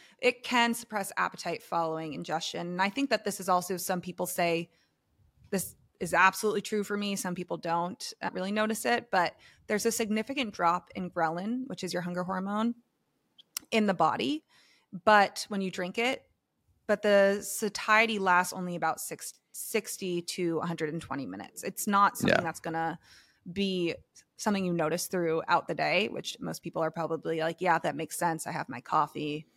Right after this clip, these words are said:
Speaker 1: wait a little while, sometimes go to the bathroom, don't really feel like I want any food after I have my coffee," but that's just, it,
Speaker 2: Yeah.
Speaker 1: it's a temporary feeling. But that could also help people not overeat as much for breakfast, say, in the morning.
Speaker 2: Yeah,
Speaker 1: But
Speaker 2: just help
Speaker 1: I
Speaker 2: bridging gaps through the day,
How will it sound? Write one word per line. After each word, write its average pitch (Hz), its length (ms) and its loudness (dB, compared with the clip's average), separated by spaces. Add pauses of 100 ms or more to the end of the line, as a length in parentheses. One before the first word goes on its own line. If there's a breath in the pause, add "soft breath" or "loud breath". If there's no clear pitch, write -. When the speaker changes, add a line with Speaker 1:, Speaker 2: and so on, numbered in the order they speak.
Speaker 1:
wait 170 160 -2
a 165 60 -2
little 165 240 0
while, 160 460 2 (280)
sometimes 147 420 -8
go 165 140 -2
to 175 60 2
the 180 60 2
bathroom, 175 640 0 (440 loud breath)
don't 180 220 0
really 180 180 0
feel 185 140 -2
like 180 160 0
I 180 40 4
want 175 240 -2
any 175 120 -8
food 175 260 -2
after 170 300 0
I 165 60 2
have 170 200 -2
my 160 140 -4
coffee," 156 460 -2
but - 160 -8
that's - 420 0 (140)
just, - 420 -4 (160)
it, 180 120 4
Speaker 2:
Yeah. - 80 4
Speaker 1:
it's - 120 0
a 180 60 -2
temporary 156 600 0
feeling. 240 500 -2 (360 loud breath)
But 214 80 -4
that 240 120 0
could 247 100 0
also 226 180 2
help 196 180 0
people 175 220 -4
not 165 300 0
overeat 165 840 -4
as 170 160 -4
much 160 320 -4
for 170 360 2
breakfast, 226 460 2
say, 160 260 0
in 175 120 -4
the 170 60 -4
morning. 147 400 -6 (380 loud breath)
Speaker 2:
Yeah, 202 180 4
Speaker 1:
But 151 60 -2
Speaker 2:
just 113 140 0
help 143 120 6
Speaker 1:
I - 40 0
Speaker 2:
bridging 117 300 6
gaps 92 320 2
through - 100 -6
the - 80 -4
day, - 200 -4